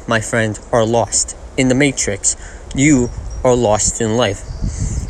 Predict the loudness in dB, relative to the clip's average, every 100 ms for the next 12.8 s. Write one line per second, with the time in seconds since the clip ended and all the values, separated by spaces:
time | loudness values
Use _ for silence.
0 | -6 -2 2 4 4 2 0 0 2 2
1 | 0 -2 -4 0 0 2 0 0 -2 -2
2 | -4 0 2 2 2 2 0 -6 -12 -18
3 | -2 0 4 4 4 4 2 2 0 0
4 | 0 0 0 -2 0 0 2 0 0 -2
5 | -2 0 -2 0 0 0 -4 -8 -16 -16
6 | -18 -20 -14 0 2 4 2 0 2 2
7 | 2 2 2 0 0 0 -2 0 2 4
8 | 4 2 -2 0 2 2 0 0 0 2
9 | 2 0 -2 -4 -12 -6 -2 0 0 0
10 | -2 -6 -16 -2 0 2 2 2 0 0
11 | 0 -4 -8 -6 -2 0 0 2 0 2
12 | -2 -2 -4 -6 -6 -6 -2 -2